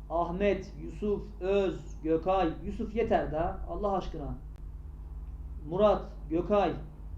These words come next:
Kayı milleti, C. Aferin sana Kayı. Zehra, Murat,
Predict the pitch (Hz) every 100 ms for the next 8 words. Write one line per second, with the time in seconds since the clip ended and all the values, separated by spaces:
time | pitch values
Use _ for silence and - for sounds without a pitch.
0 | - 160 180 202 202 196 - 170 139 -
1 | - 139 190 180 131 151 170 190 190 190
2 | 143 151 165 165 - - - - - 135
3 | 180 180 196 196 151 131 165 196 180 -